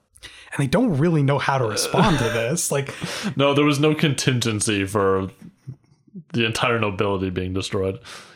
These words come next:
Speaker 1: There were about six thousand Carthaginian casualties.
Speaker 2: <laughs> Which, I mean, yeah, that sucks, but <laughs> oh my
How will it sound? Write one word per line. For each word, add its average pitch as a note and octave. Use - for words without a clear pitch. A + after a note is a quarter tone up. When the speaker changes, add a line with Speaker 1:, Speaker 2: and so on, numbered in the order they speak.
Speaker 1:
There E3
were E3+
about D#3
six -
thousand A#2+
Carthaginian A2
casualties. A#2+
Speaker 2:
<laughs> -
Which, A3+
I F#3+
mean, E3+
yeah, E3+
that E3
sucks, G#2+
but G#2
<laughs> -
oh G#3+
my G3